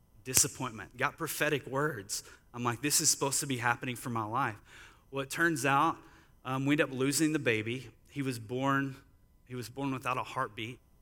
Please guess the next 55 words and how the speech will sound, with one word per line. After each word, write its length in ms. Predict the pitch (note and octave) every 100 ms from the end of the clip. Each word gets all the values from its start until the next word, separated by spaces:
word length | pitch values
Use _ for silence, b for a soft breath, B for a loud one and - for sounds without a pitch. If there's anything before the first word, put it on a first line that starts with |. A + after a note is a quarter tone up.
| _ _ -
Um, 460 | B2+ A#2+ A#2 G#2+ - _ _ - _ _ _ _ -
it 40 |
was 80 | C3+
a 80 | C3+
really 300 | A#2 C3+ C3+
hard 300 | A2+ A2+ A#2+
season 340 | - A#2+ G#2+
of 100 | G#2
life. 500 | G#2+ G2 F2+ - - - _ _ _ - - -
How 120 | D3+
many 160 | F#3
of 80 | F#3
you 80 | D#3+
know, 280 | C#3 C#3+ E3
like, 360 | C#3+ B2+ - - b b _
a 60 | C3+
lot 160 | C#3
of 40 | D#3
the 60 |
times 300 | D3+ D#3 C#3+
when 80 | C3+
you're 100 | C3+
getting 160 | B2+ B2+
all 80 | C3
these 140 | B2+
prophetic 480 | - A#2 C3 B2 A#2
words, 360 | A#2 A#2+ C#3 A#2+
it's 200 | A#2 B2+
like, 420 | A2+ G#2+ - - - _ - - _ - _ -
awesome. 680 | E3 F#3 - D#3 A2+ G#2+ A#2+ - _
But 180 | C#3+ E3
a 60 | D3+
lot 160 | D3+
of 60 | G3
the 80 | F3+
times 320 | - D3 C3+
you're 100 | C#3
getting 260 | C#3 D#3
those 160 | D3 B2
words 360 | A#2+ B2+ D3 -
'cause 160 | B2+
God 260 | A#2 A#2+ C3
knows 240 | B2+ B2
you're 100 | A#2+
gonna 160 | A#2 A2+
need 280 | G#2 A2+ G#2+
them 200 | G2 A2
to 100 | A#2+
walk 220 | G2+ G2+
into 120 | A#2
the 120 | G2+ G#2
next 240 | G2 -
season 240 | A2+ G2+
of 100 | G2
life. 400 | F2+ D#2+ - -